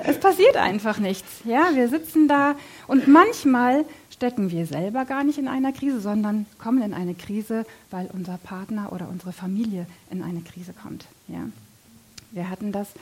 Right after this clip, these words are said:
ich hatte das als, ich hatte eine Glaubenskrise, als meine Eltern sich getrennt haben. Ja, da kam ich für mich in eine ganz existenzielle Krise.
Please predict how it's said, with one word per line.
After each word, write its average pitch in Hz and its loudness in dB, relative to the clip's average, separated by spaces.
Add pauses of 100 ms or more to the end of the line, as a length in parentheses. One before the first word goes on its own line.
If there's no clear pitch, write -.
(140)
ich - -6
hatte 240 2
das 254 2
als, 233 6 (320)
ich 233 0
hatte 247 6
eine 254 8
Glaubenskrise, 285 6
als 262 2
meine 269 4
Eltern 320 6
sich 208 -2
getrennt 185 -2
haben. 170 -8 (420)
Ja, 202 -4
da 220 0
kam 226 0
ich 254 -2
für 208 -4
mich 233 2
in 214 -6
eine 202 -4
ganz 240 0
existenzielle 202 -6
Krise. 208 -6